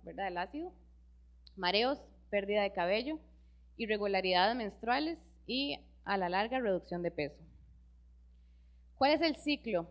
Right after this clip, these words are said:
de la bulimia? Bueno, primero empiezan con una preocupación excesiva, obviamente por la figura y el peso. Hacen una dieta severa. Por ende, cuando ustedes empiezan siendo no, o sea, dejemos de lado, digamos, la bulimia. Cuando un paciente normal empieza con una dieta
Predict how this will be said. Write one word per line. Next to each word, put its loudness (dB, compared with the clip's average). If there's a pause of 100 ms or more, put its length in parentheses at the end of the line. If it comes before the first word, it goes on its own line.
de -2
la 2
bulimia? -4 (260)
Bueno, -6
primero -2 (240)
empiezan -2
con -8
una -6
preocupación -6
excesiva, -8
obviamente -4
por -4
la 0
figura -4
y -4
el -6
peso. -4 (680)
Hacen 0
una 0
dieta 2
severa. -2 (1040)
Por 4
ende, 4
cuando 2
ustedes 0
empiezan -2
siendo -2
no, 2
o -4
sea, -4 (280)
dejemos 2
de 4
lado, 6
digamos, -2
la -2
bulimia. -2
Cuando 0
un -6
paciente 0
normal -2
empieza -4
con -4
una -2
dieta -2